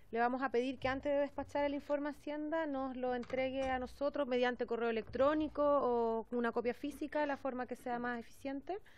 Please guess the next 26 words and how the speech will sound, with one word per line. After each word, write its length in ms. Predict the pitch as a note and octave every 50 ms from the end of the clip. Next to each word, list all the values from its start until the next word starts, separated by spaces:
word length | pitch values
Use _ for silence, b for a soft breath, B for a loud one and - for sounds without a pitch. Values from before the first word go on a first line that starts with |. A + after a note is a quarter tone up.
| b b b b b b b b -
eh, 580 | - - A#3 A#3 A3+ A3+ A3 A3+ A3+ A3 G#3+ -
y 260 | B3 A#3+ A#3+ A#3 - -
antes 240 | A#3+ A#3+ A3+ - A#3+
de 80 | A#3+
ser 180 | A3+ - A#3 G#3+
despachado. 480 | G3+ A3+ - G3 G#3+ - - - - - - -
Y 120 | - G#3 A3
vamos 300 | A3 B3 A#3+ B3 A#3 -
también 360 | - A#3 A3+ A3+ A#3 A#3 A#3
a, 300 | A#3 A3+ A3 G#3+ G#3 - -
a, 380 | - G#3+ G#3 G3+ G3 G3+ G3+ G3 G3 G3 -
a 80 | - G#3
informar 420 | G#3+ G#3 - A3 G#3 A3 A3 A3
al 160 | A3+ A3 G#3+ G#3+
señor 200 | - - A3 G#3+
secretario 760 | - - G#3+ G#3 G3 - G3+ G3+ G3+ G3 G3 F#3+ F#3+ F#3+ F#3+ F#3+ G3 - - - - - - - - - - -
general 340 | - G#3 G3+ G3 F#3+ F#3 F#3
de 100 | F#3 F3+
la 80 | F3 F#3
situación. 380 | - - - - - - - - - - - - - - - b b b b b b b b b b b b b b b b -
Bien, 340 | G3 A3+ A3 F3+ D3 D#3 - - - - - - -
¿algún 380 | - G#3+ A3 A3 G3+ C4 C#4+ C#4
punto 460 | - - D#4+ D#4+ D#4 - - D4 C4
vario? 320 | C4+ C4+ C#4 C#4 D4+ F4 G#4+ A#4+ - - - - - - - - - - - - - - - - - - - - - - - - - - - - - E3 E3 E3 - - - - - - - - - - - G3+ -
Diputado 340 | C#4 A3+ C4+ C4+ C#4 C#4
Zafirio. 420 | C4+ - C4 - - E3+ - -